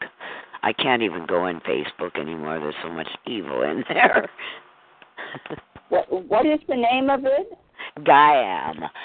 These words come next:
Speaker 1: G I A M, I think. T V.
Speaker 2: Oh, Giam. Okay.
Speaker 1: Yeah.
Speaker 2: That's, that, Giam means day.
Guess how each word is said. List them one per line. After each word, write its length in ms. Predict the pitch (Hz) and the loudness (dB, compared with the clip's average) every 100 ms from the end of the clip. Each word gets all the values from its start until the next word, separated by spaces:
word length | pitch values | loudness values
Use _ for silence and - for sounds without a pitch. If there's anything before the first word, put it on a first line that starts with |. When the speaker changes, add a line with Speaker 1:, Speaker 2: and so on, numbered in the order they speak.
| - - - | -16 -12 -6
Speaker 1:
G 240 | 196 214 - | -2 0 4
I 320 | 135 135 110 - | 6 6 4 2
A 300 | 135 131 117 | 0 0 -2
M, 420 | - 110 76 76 80 - _ _ _ - | -4 -4 -4 -8 -12 -16 _ _ _ -14
I 60 | |
think. 260 | 80 71 53 - _ - | -8 -8 -10 -16 _ -6
T 60 | 147 | 2
V. 40 | |
Speaker 2:
Oh, 180 | 175 165 135 | 4 6 4
Giam. 880 | 151 151 156 170 151 107 - - 147 | 2 0 0 -2 -2 -4 -8 0 0
Okay. 180 | 151 - | 0 2
Speaker 1:
Yeah. 220 | 135 101 - | 6 8 6
Speaker 2:
That's, 420 | 117 - - - | 2 0 -12 -4
that, 220 | - - | -4 0
Giam 640 | 202 214 220 220 269 269 | 2 2 2 0 0 0
means 420 | 190 202 202 165 - | 0 0 -2 -6 0
day. 420 | - 254 202 147 | 2 4 2 0